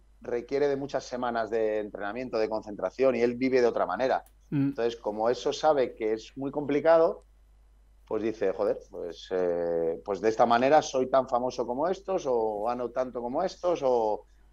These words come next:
Speaker 1: o tal". Entonces, casi estoy más en contra de que le dejen hacer ese tipo de cosas, porque un día va a pasar una desgracia.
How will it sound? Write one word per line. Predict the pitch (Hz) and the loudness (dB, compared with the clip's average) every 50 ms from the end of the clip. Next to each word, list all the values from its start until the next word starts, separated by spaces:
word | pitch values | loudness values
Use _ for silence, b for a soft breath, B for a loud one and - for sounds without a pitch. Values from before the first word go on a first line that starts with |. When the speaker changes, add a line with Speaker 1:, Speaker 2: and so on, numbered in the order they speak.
| _ _ - | _ _ -10
Speaker 1:
o | 110 113 | -4 2
tal". | 117 123 117 - - | 2 4 2 2 -2
Entonces, | - - 127 131 131 - | -4 -2 -2 -2 -2 -2
casi | - 131 135 - 160 160 | -2 -2 0 0 -2 -4
estoy | 151 - 160 151 | -4 -4 -4 -4
más | 151 143 - 147 | -2 -4 -4 -4
en | 139 135 | -8 -6
contra | 120 147 156 151 - - 80 76 - - - - _ _ _ _ - - - - | -4 -4 -4 -4 -4 -6 -8 -10 -12 -16 -20 -20 _ _ _ _ -20 -20 -20 -20
de | - 107 110 107 | -6 -4 -4 -2
que | - 113 101 | -2 -2 -2
le | 101 101 | 0 2
dejen | 110 123 123 131 127 | 2 2 2 0 -2
hacer | 123 120 127 120 | -2 -2 -2 -4
ese | 120 117 117 | -4 -6 -8
tipo | 120 123 104 120 | -6 -2 -2 0
de | 117 | 2
cosas, | 143 170 165 - | 2 2 0 0
porque | - 110 101 107 | -4 -8 -6 -4
un | 135 139 | 0 2
día | 139 | 4
va | 127 | 4
a | 117 | 2
pasar | 107 - 104 101 | 0 -4 -8 -8
una | 95 87 | -8 -8
desgracia. | 82 80 85 80 78 - - 92 135 | -8 -8 -10 -10 -10 -12 -14 -14 -14